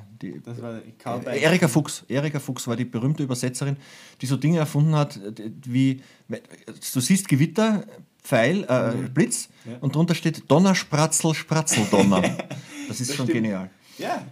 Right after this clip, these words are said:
Speaker 2: lustiges
Speaker 1: Nein,
Speaker 2: Taschenbuch,
Speaker 1: aber, aber
Speaker 2: kann ich nur
Speaker 1: diese,
Speaker 2: empfehlen.
Speaker 1: diese Superheldenbücher haben mich sowas von angeödet als Kind und ich hab da f-, überhaupt keine Ahnung von Marvel und Super und Bat und sonst was, man.
Speaker 2: <laughs>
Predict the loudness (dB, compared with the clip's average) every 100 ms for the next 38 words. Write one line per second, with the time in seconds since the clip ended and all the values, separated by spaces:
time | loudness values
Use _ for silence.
0 | -10 -4 -4 -4 -6 0 2 2 2 2
1 | 2 2 4 4 2 2 2 2 2 4
2 | 4 4 0 0 0 2 2 0 -2 0
3 | -2 -4 -6 -2 -2 0 0 0 -2 -4
4 | -4 -4 -2 -6 -6 -8 -8 -10 -4 0
5 | 0 -2 -2 -2 2 0 0 0 2 2
6 | 2 2 2 2 0 -2 -2 0 0 2
7 | 0 0 -2 -2 -6 -6 -6 -4 -4 -2
8 | -2 0 0 -2 -4